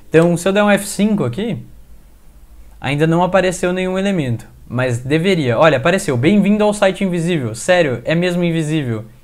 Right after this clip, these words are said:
E aí depois ele ativou o botão. Olha que massa. Eu vou dar um Ctrl F cinco aqui pra ele restartar o cache. Demora um tempinho, tá vendo? "Bem-vindo ao site invisível, é sério, é invisível mesmo." E agora ele ativa o botão.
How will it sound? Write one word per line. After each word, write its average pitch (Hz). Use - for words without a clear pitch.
E 156
aí 170
depois 175
ele 202
ativou 202
o -
botão. 185
Olha 190
que 196
massa. 170
Eu 135
vou 160
dar 165
um 190
Ctrl 196
F 147
cinco 165
aqui 175
pra 165
ele 131
restartar 123
o 123
cache. 165
Demora 175
um 247
tempinho, 202
tá 135
vendo? 139
"Bem-vindo 165
ao 170
site 160
invisível, 151
é 160
sério, 160
é 165
invisível 147
mesmo." 175
E 139
agora 143
ele 160
ativa 160
o -
botão. 151